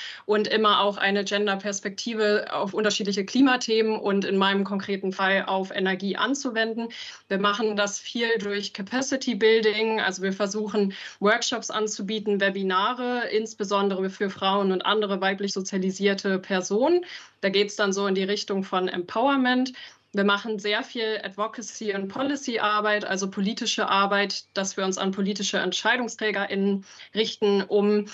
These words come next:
auch mehr Gender in Energiegesetze zu bringen, beispielsweise, weil viele Energiegesetze auch in Deutschland noch sehr technokratisch sind. Und ansonsten machen wir sehr viel, ähm, Öffentlichkeits- und Kommunikationsarbeit,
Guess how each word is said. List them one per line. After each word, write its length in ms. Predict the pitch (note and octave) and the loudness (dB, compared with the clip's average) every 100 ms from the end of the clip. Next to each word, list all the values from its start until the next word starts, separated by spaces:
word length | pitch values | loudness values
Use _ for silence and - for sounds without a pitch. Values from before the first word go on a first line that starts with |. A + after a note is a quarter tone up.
| - - | -16 -8
auch 160 | - G3 | -2 2
mehr 320 | G3+ G#3 G#3 | 4 4 2
Gender 640 | G3 G#3 G#3 G#3+ G3+ G3 | 0 -2 0 0 0 0
in 240 | G3 F#3+ F#3+ | -2 -2 -2
Energiegesetze 800 | - F#3+ G3 C4 B3 A3+ A3 G#3+ | -2 -4 -4 -4 -4 -4 -6 -6
zu 160 | A#3 | -6
bringen, 300 | G3+ G#3 G#3+ | -2 2 2
beispielsweise, 1040 | G3+ G3+ G3 G3+ - F#3+ G3 F#3+ G3 G3 G3 - | 4 0 0 -6 0 2 2 0 0 0 -2 -2
weil 160 | F#3 | -2
viele 320 | F#3+ A3 G#3+ | 0 0 2
Energiegesetze 960 | G3+ G3 G3 G#3 G#3+ G#3+ F#3+ G3 - - | 2 2 -2 -2 -4 -2 -2 -4 -4 -4
auch 120 | F#3+ | -2
in 100 | G3 | 0
Deutschland 440 | F#3 G3 - G#3+ F#3 | 2 0 0 -2 0
noch 140 | F3+ | -2
sehr 320 | - F#3 F#3+ | -2 -2 -2
technokratisch 800 | F#3+ G3 F#3+ F#3 - B3+ C#4+ C4+ - | -4 -8 -6 -6 0 0 0 -4 0
sind. 320 | A3 A3 A3 - - - _ - - | 0 0 -4 -10 -18 -18 _ -20 -2
Und 180 | G#3 G3+ | 2 4
ansonsten 600 | G#3 G3 G#3+ - A3 G3+ | 4 2 0 0 0 2
machen 240 | G3+ G#3 | 2 0
wir 120 | G3 | -2
sehr 220 | G3 G3 | 0 0
viel, 420 | G#3 G#3 G3 G3+ - | 0 -2 0 -2 -2
ähm, 320 | G3+ G3 G3 G3 | -2 0 0 0
Öffentlichkeits- 720 | G#3 A3 G3 F#3+ G3+ G3 G3 | -2 -4 -4 -4 -2 -2 -4
und 60 | |
Kommunikationsarbeit, 1160 | F#3+ G3+ G3 F#3+ F#3 B3+ C#4+ - G#3+ G3+ G3+ G3+ | -6 -4 -4 -4 -4 -2 -2 -2 -2 0 0 -2